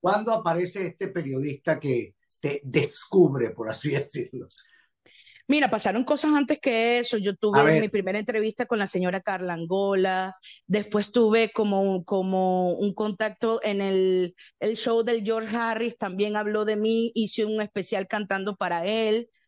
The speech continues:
Speaker 2: Y luego de todo esto es que aparece como en octubre de ese mismo año un youtuber colombiano que me quería hacer una entrevista, ¿no? Entonces yo decía, ojo, yo en ese momento estaba agotada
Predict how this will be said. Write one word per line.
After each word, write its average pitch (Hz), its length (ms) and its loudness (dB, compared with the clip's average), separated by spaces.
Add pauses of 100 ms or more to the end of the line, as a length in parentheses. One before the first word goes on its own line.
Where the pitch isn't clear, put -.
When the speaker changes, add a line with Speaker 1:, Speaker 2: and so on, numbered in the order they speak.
(340)
Speaker 2:
Y 269 160 2
luego 330 460 2
de 262 160 -2
todo 269 420 -2
esto 247 500 -4
es 214 120 -4
que 269 100 -6
aparece 208 360 -4
como 247 220 4
en 208 80 2
octubre 240 540 2
de 185 60 0
ese 220 180 -2
mismo 226 320 0
año 208 400 -2 (600)
un 311 420 0
youtuber 302 920 0 (720)
colombiano 247 580 0
que 370 100 2
me 269 120 4
quería 208 260 0
hacer 202 240 -2
una 180 160 0
entrevista, 180 600 -2
¿no? 214 180 -2
Entonces 185 320 -4
yo 185 80 4
decía, 180 440 0 (320)
ojo, 180 380 -2
yo 208 140 0
en 247 60 4
ese 302 140 2
momento 285 240 2
estaba 254 220 -2
agotada 196 800 -2